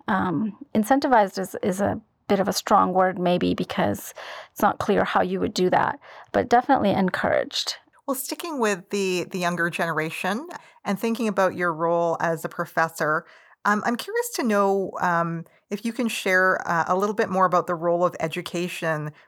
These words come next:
Speaker 2: when it comes to addressing ethical concerns in A I.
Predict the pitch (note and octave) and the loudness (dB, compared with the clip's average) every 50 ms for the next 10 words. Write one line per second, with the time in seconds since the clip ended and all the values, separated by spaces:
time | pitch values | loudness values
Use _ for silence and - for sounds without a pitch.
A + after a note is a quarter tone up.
0 | _ - F3 F3 E3+ - - - - F3 F3 F3+ E3+ - - - F#3 F3 E3+ - | _ -2 0 0 0 0 -2 0 0 0 0 0 -2 -6 -6 -4 -2 -2 -2 0
1 | - E3 D#3+ E3 - - E3+ E3 - - D#3+ D#3 - F3 - - E3+ D#3+ D#3+ D#3 | 2 2 2 2 0 -4 -4 -2 -2 -2 -2 -2 -2 -6 -6 -2 0 2 2 2
2 | D3+ D3+ - - _ _ - - F#3+ F3+ E3+ - - E3 D#3+ D#3+ D#3+ E3 D#3+ D3+ | 0 -2 -8 -18 _ _ -10 -6 -6 -6 -4 -2 -2 0 0 0 0 -2 -4 -6
3 | - D#3+ D#3+ - D#3+ E3 D#3+ D#3+ D#3+ D#3+ D#3 D#3 D#3 D3+ D3 | -6 -6 -4 -4 -4 -2 0 2 4 4 6 6 4 2 0